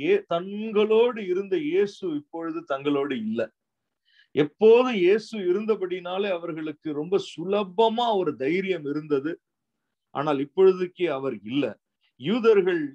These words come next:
இயேசுவோடு தான் இவர்கள் எப்பொழுதுமே பயணப்பட்டோமே, நம்ம இயேசுவோட தானே எப்போதுமே ரபி, ரபி என்று நம்ம சொல்லிக்கொண்டு எப்போதுமே இருப்போம். இப்ப யூதர்களுக்கு நம்மைய பத்தி தெரிந்து விட்ட,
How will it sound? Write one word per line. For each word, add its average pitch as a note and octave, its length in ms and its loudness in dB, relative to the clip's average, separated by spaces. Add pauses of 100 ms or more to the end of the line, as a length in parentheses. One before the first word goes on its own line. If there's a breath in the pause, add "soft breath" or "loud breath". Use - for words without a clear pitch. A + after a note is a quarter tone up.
(120)
இயேசுவோடு G#3+ 840 0
தான் A#3+ 340 -8
இவர்கள் E3+ 440 -4
எப்பொழுதுமே G3+ 600 0
பயணப்பட்டோமே, F3+ 960 -4 (600)
நம்ம D3 260 -4
இயேசுவோட G3 680 2
தானே G3+ 220 -2
எப்போதுமே F3+ 400 -4
ரபி, D#3 400 -2
ரபி E3 240 0
என்று E3 220 -6
நம்ம D#3 180 -10
சொல்லிக்கொண்டு D3+ 600 -4
எப்போதுமே D#3+ 480 -2
இருப்போம். D3+ 380 -2 (420)
இப்ப - 240 0
யூதர்களுக்கு F#3 840 6
நம்மைய G3+ 800 -2
பத்தி G3 340 -6
தெரிந்து G3 440 0
விட்ட, E3+ 600 -4